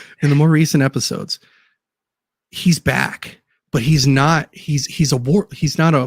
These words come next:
a, a warlord. He's not, like, just a random pirate. Like, they're, they're, he's a, a, an emperor now.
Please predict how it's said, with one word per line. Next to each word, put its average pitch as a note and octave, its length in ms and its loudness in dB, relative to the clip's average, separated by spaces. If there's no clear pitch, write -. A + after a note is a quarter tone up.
a, B2+ 300 0
a B2+ 60 -4
warlord. D#3+ 520 2
He's B2+ 240 -6
not, B2 280 -2
like, A#2 380 -8
just - 200 -6
a C#3+ 40 0
random B2+ 280 -2
pirate. C3+ 400 -2
Like, A#2+ 260 -10
they're, C3+ 340 0
they're, C#3+ 340 0
he's C3+ 300 -4
a, B2+ 140 -4
a, G3 100 -14
an D3 140 -6
emperor D3+ 460 0
now. - 300 -12